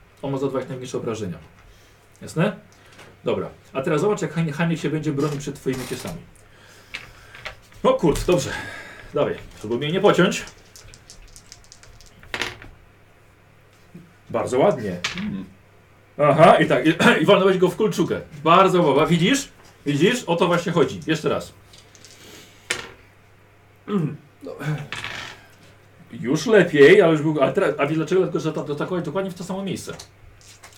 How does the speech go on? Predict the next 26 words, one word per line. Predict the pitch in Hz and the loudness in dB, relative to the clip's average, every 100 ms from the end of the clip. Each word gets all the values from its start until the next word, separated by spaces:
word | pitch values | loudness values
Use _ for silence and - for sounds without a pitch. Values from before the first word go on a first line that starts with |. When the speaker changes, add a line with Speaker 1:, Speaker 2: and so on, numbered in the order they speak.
| - | -6
Speaker 1:
I | 185 | 0
inne | 180 147 | 0 0
miejsce | 135 110 | -2 -6
wybierz. | 101 90 - - - - - - - - - - - - _ _ _ _ _ _ - | -8 -8 -10 -18 -20 -20 -20 -20 -14 -12 -12 -14 -20 -20 _ _ _ _ _ _ -20
Speaker 3:
Na | |
przykład | - 143 | -14 -12
takie? | 143 185 190 - | -8 -6 -6 -2
Speaker 1:
Na | 131 120 | 2 2
przy-, | - - 202 - - _ - - - | 0 -4 -6 -10 -20 _ -20 -20 -4
tak, | - 370 311 180 - | 6 10 12 10 8
na | 226 | 0
przykład | - 320 - - | 2 2 2 4
takie | 294 262 151 | 4 4 4
właśnie, | 135 - 180 | 4 4 4
bo | |
tak | 165 | 2
przyjechało | - 160 147 214 202 | 2 2 4 6 6
po | 202 | 4
kolczuce. | 196 190 196 143 80 - - - - - - - - - - | 2 2 -2 -4 -8 -10 -20 -20 -20 -20 -20 -20 -20 -20 -8
Dobrze, | 131 120 87 | -4 -4 -4
świetnie, | - 175 - 92 - | 2 2 2 -8 -4
bardzo | 113 135 156 156 143 147 | 0 4 6 4 4 4
dobrze, | 143 110 123 | 2 2 -2
o | |
to | 127 | -2
chodzi. | 139 123 104 | -2 -4 -4